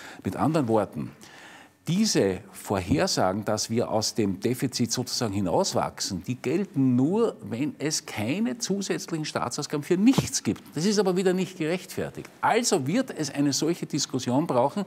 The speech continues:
was sind die wichtigsten Ausgaben und wo kann man allenfalls durch strukturelle Verbesserungen einsparen. Und ich sage das jetzt ganz bewusst auch, weil ich hier in einem Bundesland bin,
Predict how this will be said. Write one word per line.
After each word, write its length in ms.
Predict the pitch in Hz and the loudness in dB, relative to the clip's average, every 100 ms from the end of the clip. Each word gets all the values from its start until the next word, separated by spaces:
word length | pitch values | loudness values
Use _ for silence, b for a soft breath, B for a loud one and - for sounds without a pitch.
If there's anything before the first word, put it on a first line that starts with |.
| B B B B B | B B B B B
was 180 | 131 - | 0 2
sind 200 | 143 110 | 0 0
die 120 | 90 | -2
wichtigsten 520 | 101 - 131 - 151 | -4 -4 -4 -2 -2
Ausgaben 520 | - - - - 160 | -2 0 -2 -2 -2
und 380 | 139 147 113 92 | 0 -2 -2 0
wo 260 | 104 131 208 | 4 4 4
kann 320 | - 120 117 | 0 -2 2
man 220 | 139 160 | 2 0
allenfalls 960 | - 87 104 135 135 117 110 123 - - B B B B | -2 -2 0 -2 -2 -2 -2 -2 -6 -8 B B B B
durch 160 | 98 | -6
strukturelle 680 | - - 87 - 80 131 226 | -6 -8 -6 -4 0 4 4
Verbesserungen 760 | - 139 95 92 - 95 92 101 | 2 0 0 0 0 -2 -4 -6
einsparen. 420 | 90 - - - - B B B B | -8 -8 -10 -12 -14 B B B B
Und 180 | - 139 | 0 0
ich 160 | - 147 | 0 0
sage 240 | 160 180 | 2 2
das 160 | - 185 | 0 0
jetzt 220 | 170 - | 0 0
ganz 300 | 135 160 233 | 0 0 0
bewusst 480 | - 160 147 196 - | 0 0 0 -2 -2
auch, 320 | 101 120 156 | 0 0 0
weil 160 | 143 139 | 0 -2
ich 100 | 135 | -2
hier 300 | 156 160 147 - - | 0 0 0 -6 -2
in 140 | 131 | -2
einem 280 | 117 127 127 | 0 0 0
Bundesland 760 | 110 135 170 170 107 117 151 | 0 0 -2 -4 -2 -2 -4
bin, 380 | - 120 175 220 | -2 0 2 -2